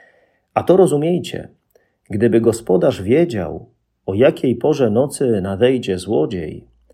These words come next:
na pewno by czuwał i nie pozwoliłby włamać się do swego domu.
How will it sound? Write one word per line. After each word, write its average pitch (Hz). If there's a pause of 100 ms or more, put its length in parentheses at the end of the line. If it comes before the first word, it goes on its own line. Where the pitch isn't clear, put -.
(320)
na 131
pewno 135
by 92
czuwał 110 (380)
i 120
nie 127
pozwoliłby 147
włamać 135
się 135
do 117
swego 104
domu. 82